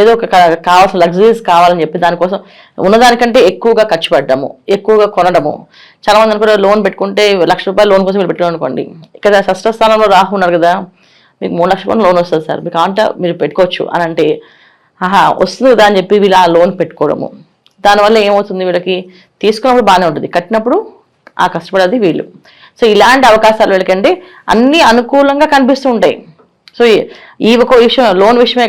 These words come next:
కాదు, ఒక స్థలం కొందామంటే ఆ పక్కన ఇంకో పెద్ద స్థలం ఉంది, మొత్తం ఇదేది కలిపి తీసుకోండి, మీకు ఇంత తక్కువలో వస్తుంది అని చెప్పి అంటాం, దానికోసం వీళ్ళు అప్పు చేయడము, ఆ అప్పుకు మళ్ళీ వడ్డీ కట్టడము. ఇలాగా అష్టమ స్థానంలో గురువు ఉండడం వల్ల, పంచమ స్థానంలో శని భగవానుడు ఉండడం వల్ల,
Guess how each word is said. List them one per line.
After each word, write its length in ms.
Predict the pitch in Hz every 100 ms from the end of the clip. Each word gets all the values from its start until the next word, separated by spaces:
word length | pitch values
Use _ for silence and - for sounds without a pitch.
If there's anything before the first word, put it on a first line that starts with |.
| 185
కాదు, 180 | 147 123 - _ _ -
ఒక 140 | 208 202
స్థలం 220 | 202 208 240
కొందామంటే 420 | 220 214 196 190 190 -
ఆ 20 | 208
పక్కన 240 | 202 240 247
ఇంకో 120 | 220
పెద్ద 120 | 196 196
స్థలం 160 | 202 202
ఉంది, 100 | 190 180
మొత్తం 140 | 190 208
ఇదేది 240 | 214 233 226
కలిపి 180 | 202 220
తీసుకోండి, 460 | 220 - 196 185 190 196
మీకు 140 | 202
ఇంత 100 | 185 180
తక్కువలో 260 | 175 180 220 185
వస్తుంది 320 | 180 - 180 170
అని 100 | 180
చెప్పి 220 | 160 185
అంటాం, 220 | 160 147 - - - _ 208
దానికోసం 260 | 220 226 208
వీళ్ళు 120 | 165
అప్పు 140 | 165 175
చేయడము, 300 | 165 - 165 - _ _ - _ -
ఆ 20 | 240 208
అప్పుకు 200 | 226 247
మళ్ళీ 160 | 196 208
వడ్డీ 180 | 170 160 165
కట్టడము. 340 | 123 - 98 - - _ _ -
ఇలాగా 360 | 247 285 233 226 392 - _ _ _ _ -
అష్టమ 240 | - 240 269
స్థానంలో 320 | 277 277 262 247
గురువు 140 | 196 196
ఉండడం 200 | 175 156
వల్ల, 140 | 151 160 214 208 -
పంచమ 240 | 190 185 247 254
స్థానంలో 300 | 240 233 233
శని 140 | 185 180
భగవానుడు 260 | 185 175 151
ఉండడం 140 | 147
వల్ల, 120 | 135